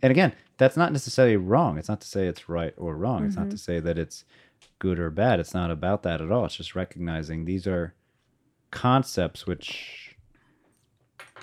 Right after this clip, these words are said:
Speaker 1: the validity to which and the, the significance of which is worth,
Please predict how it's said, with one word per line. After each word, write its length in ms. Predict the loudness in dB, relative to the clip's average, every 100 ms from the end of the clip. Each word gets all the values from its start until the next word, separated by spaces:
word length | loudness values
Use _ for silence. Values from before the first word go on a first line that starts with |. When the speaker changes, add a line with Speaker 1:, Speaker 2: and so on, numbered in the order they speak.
| -20 _ _ _ -20 -18 -20 _ _ _
Speaker 1:
the 140 | -2 2
validity 480 | 4 6 4 4 2
to 140 | 0
which 200 | -2 -2
and 120 | -2
the, 180 | 0 0
the 140 | -2
significance 560 | -6 -6 -4 -4 -4 -6
of 100 | -4
which 240 | -6 -8 -8
is 160 | -8
worth, 480 | -4 -4 -4 _ _